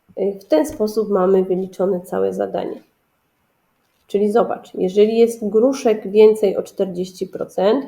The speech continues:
to czterdzieści procent zamieniasz sobie na dwie piąte. Musimy wyliczyć z liczby jabłoni, czyli z X-a.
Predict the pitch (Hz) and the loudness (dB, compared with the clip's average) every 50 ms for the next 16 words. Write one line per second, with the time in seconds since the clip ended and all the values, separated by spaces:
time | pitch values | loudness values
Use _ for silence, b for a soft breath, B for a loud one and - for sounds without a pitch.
0 | - - 208 - - - - 185 180 185 196 202 220 - - - 208 - 208 208 | -8 -6 -6 -6 -4 -2 -2 -2 -2 -2 -4 -4 -4 -6 -8 -14 -6 -2 -2 -2
1 | - - 202 196 190 190 190 196 202 202 208 190 180 - - - - 196 185 190 | 0 2 2 2 2 2 2 4 6 6 6 6 4 2 0 -2 -4 -2 0 0
2 | 175 - 175 175 185 180 175 185 185 185 - - 165 147 - - - 165 165 190 | 0 2 0 -2 -2 -2 0 0 0 0 0 -2 -4 -2 -4 -6 -4 -2 0 2
3 | 240 302 - - - _ _ _ _ _ _ _ _ _ _ _ - - 190 - | 0 0 -2 -6 -16 _ _ _ _ _ _ _ _ _ _ _ -8 -8 -6 0
4 | - 214 202 185 185 185 185 185 196 208 196 - 196 185 185 - - - _ _ | 4 6 6 6 6 4 2 2 2 0 0 2 0 0 0 -4 -14 -20 _ _
5 | _ _ _ _ _ _ _ _ _ _ _ _ _ - - 185 180 180 185 190 | _ _ _ _ _ _ _ _ _ _ _ _ _ -10 -8 -6 -4 -2 -4 -4
6 | 185 185 180 185 180 165 156 170 175 170 170 175 165 165 160 160 160 190 214 - | -4 -2 2 2 4 4 4 4 4 2 2 0 0 0 2 2 2 0 0 -2
7 | - 196 180 185 185 180 175 165 165 - - 165 170 208 262 311 - | -4 -4 -4 -4 -4 -4 -6 -8 -10 -8 -4 0 2 2 2 0 -2